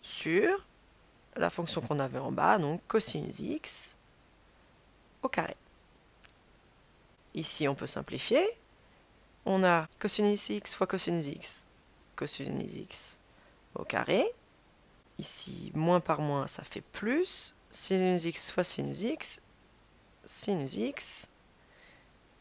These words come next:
au carré. Sur cosinus x au carré. Et ce qu'on a en haut ici, cosinus x au carré plus sinus x au carré,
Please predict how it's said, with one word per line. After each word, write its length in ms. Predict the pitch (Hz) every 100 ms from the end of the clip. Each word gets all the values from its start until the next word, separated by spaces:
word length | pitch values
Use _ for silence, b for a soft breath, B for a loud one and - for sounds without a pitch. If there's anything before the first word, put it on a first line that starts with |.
| -
au 80 | 247
carré. 280 | - - - - _ - - - - - - - - _ -
Sur 800 | - - 185 214 226 226 220 - - - - - - - - - - - -
cosinus 460 | 208 190 190 147 -
x 340 | - - - - - - - - - - - - -
au 80 | 165
carré. 260 | - 143 - - - - - - - _ _ - _ - -
Et 80 |
ce 80 | 180
qu'on 140 | 196 170
a 60 |
en 140 | 143 170
haut 80 |
ici, 320 | 147 - 285 415 - - - - - - -
cosinus 480 | - 247 240 226 208
x 180 | 202 -
au 40 | 202
carré 260 | 180 170
plus 200 | 160 -
sinus 360 | - 254 226 190
x 240 | 175 -
au 40 | -
carré, 380 | 143 - 302